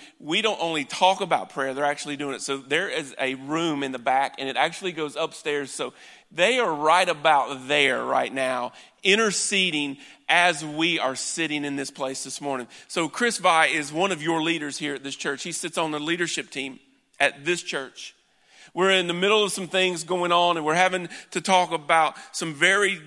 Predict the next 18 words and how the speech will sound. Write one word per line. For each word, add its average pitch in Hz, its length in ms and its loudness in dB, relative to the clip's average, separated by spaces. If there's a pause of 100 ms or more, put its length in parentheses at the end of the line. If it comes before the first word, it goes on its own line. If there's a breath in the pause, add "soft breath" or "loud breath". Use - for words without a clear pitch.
delicate 185 560 2
issues 165 680 0 (160 loud breath)
that's 165 180 -4
going 185 260 4
on 170 280 4
in 156 200 -2
really 180 280 2
our 156 120 4
society. 147 760 -2 (1120 loud breath)
And 165 220 2
Chris 220 320 4
was 190 180 0
in 190 140 2
one 190 140 4
of 180 40 -2
these 165 220 -2
meetings, 180 500 -2
and, 156 200 -4